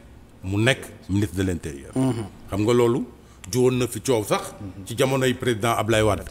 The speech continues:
Speaker 2: Mhm.
Speaker 1: Ba mu nommé Ousmane Ngom ministre de l'intérieur. Ñu ne ko Ousmane Ngom ku fës la ci wàllu politique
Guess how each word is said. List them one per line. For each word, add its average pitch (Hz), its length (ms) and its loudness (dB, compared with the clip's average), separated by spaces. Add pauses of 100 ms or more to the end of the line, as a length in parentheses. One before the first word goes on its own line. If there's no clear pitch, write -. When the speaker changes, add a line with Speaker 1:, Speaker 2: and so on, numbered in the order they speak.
Speaker 2:
Mhm. 135 100 -4 (920)
Speaker 1:
Ba 101 100 4
mu 135 120 6
nommé 139 260 6
Ousmane 120 360 -2
Ngom 117 140 -2
ministre 113 260 -4
de 113 120 -4
l'intérieur. 98 400 -6 (800)
Ñu 101 140 -2
ne 131 60 4
ko 131 160 -2
Ousmane 131 340 2
Ngom 143 260 2 (460)
ku 135 80 0
fës - 380 2
la 160 80 6
ci - 120 -2
wàllu 127 280 4
politique 120 380 -4